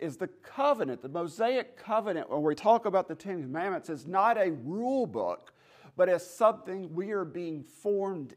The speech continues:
into, what we will be like. And he saw this promise of the kingdom of God as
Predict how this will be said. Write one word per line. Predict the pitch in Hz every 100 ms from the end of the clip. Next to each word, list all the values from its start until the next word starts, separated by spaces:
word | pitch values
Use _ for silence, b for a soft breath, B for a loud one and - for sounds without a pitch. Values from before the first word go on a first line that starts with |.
| _
into, | 170 185 170 - 110 95 - _ _ _ _ _ b b b b b
what | 117 160 196 -
we | 165 196
will | 170 165
be | 110 160 170 156
like. | 139 135 160 165 85 - _ _ _ _ _ _ _ _ _ _ _ _ _ _ _ _ -
And | 202
he | 202
saw | - - 240 262 247
this | 202 - -
promise | - 247 285 285 202 -
of | 175
the | 170
kingdom | - 240 240 202
of | 170
God | 190 208 208 196
as | 156 151